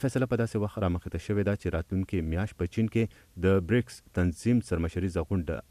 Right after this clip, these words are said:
کیدونکې ده او امکان دی د هند وزیر اعظم نریندرا مودي هم په دې کې ګډون وکړي. د هند د پوځ مشر بپن راوت ویلي چې د ډوکلیم د غریزي سیمې صورتحال بدلولو لپاره د چین په هڅو محتاط اوسېدل پکار دي او زیاتوي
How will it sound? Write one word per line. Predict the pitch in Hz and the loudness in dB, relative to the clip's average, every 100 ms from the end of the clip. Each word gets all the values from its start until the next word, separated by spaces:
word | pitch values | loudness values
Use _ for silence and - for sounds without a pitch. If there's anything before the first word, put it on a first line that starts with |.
| - | -4
کیدونکې | 95 85 85 - 82 | -2 0 -2 -2 -4
ده | - | -2
او | 85 82 | -2 -2
امکان | - 104 113 | 0 2 2
دی | 123 - - - 120 | 2 -2 -12 0 4
د | 123 | 4
هند | 135 | 4
وزیر | 113 95 90 | 2 2 0
اعظم | 90 107 95 | 0 2 2
نریندرا | 85 101 98 85 | 2 0 0 0
مودي | 95 92 98 | 0 0 0
هم | 101 101 | 0 0
په | 82 | -2
دې | 90 107 | -2 -2
کې | 110 87 | -2 2
ګډون | 110 101 85 | 2 4 0
وکړي. | 80 - 85 82 - _ _ _ _ - | -2 -4 -4 -4 -8 _ _ _ _ 2
د | 127 131 | 6 6
هند | 143 139 | 6 2
د | 123 | 2
پوځ | 127 117 | 2 2
مشر | 120 123 120 - - 98 | 2 4 2 2 -2 0
بپن | 123 120 104 | 4 4 4
راوت | 92 95 98 - 90 80 | 4 4 0 -2 -2 0
ویلي | 107 117 | 2 2
چې | - 98 85 | 0 0 0
د | 85 85 | 0 0
ډوکلیم | 82 101 104 90 | -2 0 0 -2
د | 82 90 | -4 0
غریزي | 101 104 98 | -2 -2 -2
سیمې | 113 110 | 0 0
صورتحال | 98 95 98 98 110 107 | 0 -2 0 0 0 -4
بدلولو | - 107 139 104 | -2 0 2 2
لپاره | 82 90 85 - - - 92 | 0 0 -2 -4 -12 0 4
د | 92 | 4
چین | - 101 | 4 0
په | 87 85 | 0 0
هڅو | 110 113 107 95 | 0 0 0 0
محتاط | 90 - 110 95 - | -2 0 -2 -2 -6
اوسېدل | 87 87 90 - | -4 0 0 -2
پکار | 82 85 76 85 | -4 -4 -2 -2
دي | 80 - - - | -2 -6 -18 -4
او | 92 87 | 0 0
زیاتوي | 82 85 101 | 0 2 2